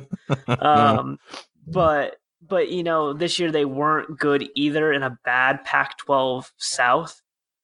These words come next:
Speaker 2: Um, so it was hard to kinda, to justify that. Um, and they've kind of been in Q B spiral zone, um,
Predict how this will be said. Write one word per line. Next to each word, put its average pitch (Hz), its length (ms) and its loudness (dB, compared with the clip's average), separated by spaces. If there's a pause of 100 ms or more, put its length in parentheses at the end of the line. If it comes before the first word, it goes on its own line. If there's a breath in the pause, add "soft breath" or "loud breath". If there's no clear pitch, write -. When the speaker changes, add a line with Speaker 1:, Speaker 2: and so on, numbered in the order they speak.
(180)
Speaker 2:
Um, 123 640 0 (340)
so 160 240 -2
it 127 60 -2
was 143 160 -4
hard 147 320 2
to 143 60 -4
kinda, 127 600 -4
to 135 120 -6
justify 131 640 -2
that. 123 360 -2 (500)
Um, 123 580 2 (260)
and 135 240 0
they've 151 160 2
kind 151 240 0
of 131 80 -2
been 135 160 0
in 123 280 -4
Q 151 240 -2
B 135 280 -2
spiral 131 640 2
zone, 123 540 -2
um, 117 640 -2